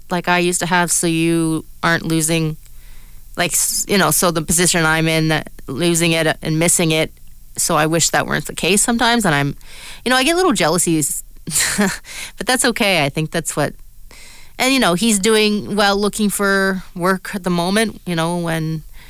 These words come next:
we've all had di-, we both had different successes at different times, and that's just a sibling thing, like, not keep com-, competing. We have two older siblings who are sighted, and, uh, you know, none of us, like, you know, seriously compete with each other all the time for attention from our parents or anything like that.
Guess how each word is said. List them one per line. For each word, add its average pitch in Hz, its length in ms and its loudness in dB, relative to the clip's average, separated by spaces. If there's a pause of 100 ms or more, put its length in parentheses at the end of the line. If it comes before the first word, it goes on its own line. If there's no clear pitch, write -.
(600)
we've 233 180 2
all 262 160 6
had 240 140 2
di-, 226 140 0
we 220 100 2
both 240 220 2
had 247 100 0
different 196 240 0
successes 160 480 0
at 147 80 0
different 143 260 -2
times, 151 400 0
and 156 100 0
that's 170 240 2
just - 260 -2
a 160 40 -2
sibling 147 440 0
thing, 151 260 0
like, 156 180 2
not 214 220 2
keep - 160 -6
com-, 185 120 2
competing. 170 720 0 (280)
We 185 100 2
have 175 100 0
two 180 240 2
older 170 240 2
siblings 156 460 0
who 160 80 -2
are 143 100 2
sighted, 160 500 0 (440)
and, 156 380 2
uh, 151 340 2
you - 80 0
know, 170 120 4
none 185 180 4
of 226 80 4
us, - 240 2
like, - 220 -8 (180)
you 170 100 -4
know, - 200 -8
seriously - 680 0
compete - 380 -4
with - 120 -4
each - 200 -2
other 143 440 0
all - 120 -4
the 143 80 -4
time 143 380 0
for - 100 -2
attention 147 580 -2
from 147 160 -2
our - 80 -2
parents - 480 -2
or 165 40 2
anything 165 300 2
like 147 160 0
that. - 240 -4